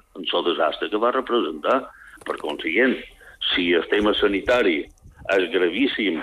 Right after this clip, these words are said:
perquè hi segueix havent-hi moltíssima de gent, avui els joves que se creuen que no passava res, pues sí,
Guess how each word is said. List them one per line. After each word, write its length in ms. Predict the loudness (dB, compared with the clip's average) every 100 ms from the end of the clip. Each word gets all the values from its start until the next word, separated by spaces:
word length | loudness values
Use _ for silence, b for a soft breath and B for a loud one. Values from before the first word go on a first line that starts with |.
| 0
perquè 320 | 0 0 -4
hi 80 | -2
segueix 360 | -2 2 2 2
havent-hi 400 | 0 0 -2 0
moltíssima 580 | 0 0 -2 -4 -2 0
de 80 | 2
gent, 280 | 2 2 0 0
avui 240 | -2 -2
els 100 | -2
joves 320 | 0 2 2 0
que 100 | -4
se 80 | -2
creuen 260 | 0 0 0
que 80 | -4
no 100 | -2
passava 340 | -2 0 2 4
res, 220 | 2 2
pues 200 | 0 0
sí, 120 | 2